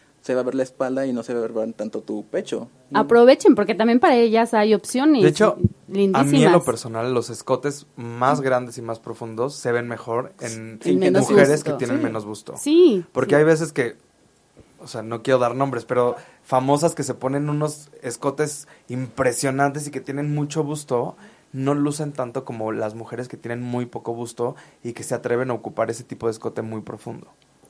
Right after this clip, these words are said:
Speaker 2: Cuéntanos una cosa, David. Además de los trajes de baño, esa, ese, ese día en la mañana, eh, nos mostraste vestidos, mostraste pantalones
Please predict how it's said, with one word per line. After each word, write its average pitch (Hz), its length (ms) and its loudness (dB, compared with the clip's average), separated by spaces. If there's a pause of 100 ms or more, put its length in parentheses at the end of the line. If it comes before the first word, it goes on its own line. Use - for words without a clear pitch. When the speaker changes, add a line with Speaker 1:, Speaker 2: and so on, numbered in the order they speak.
(400)
Speaker 2:
Cuéntanos 285 400 4
una 247 200 0
cosa, 214 220 0
David. 202 320 2
Además 240 360 2
de 302 80 2
los 269 100 2
trajes 226 260 -2
de 214 80 2
baño, 196 300 0
esa, 220 360 -2
ese, 214 520 0
ese 233 240 -2
día 190 400 0
en 180 100 2
la 175 60 2
mañana, 175 520 0 (440)
eh, 202 340 6
nos 233 220 4
mostraste 240 560 0
vestidos, 226 720 4
mostraste 208 480 -2
pantalones 202 920 2